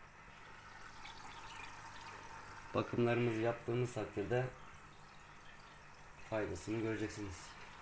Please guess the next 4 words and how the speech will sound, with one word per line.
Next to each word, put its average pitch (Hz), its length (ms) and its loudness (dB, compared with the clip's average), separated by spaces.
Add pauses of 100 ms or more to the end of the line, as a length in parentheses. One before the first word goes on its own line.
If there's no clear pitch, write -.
(240)
Evet. 95 120 -6 (1400)
Komplesini 110 560 2
boşalttım 110 440 2
çünkü 120 420 2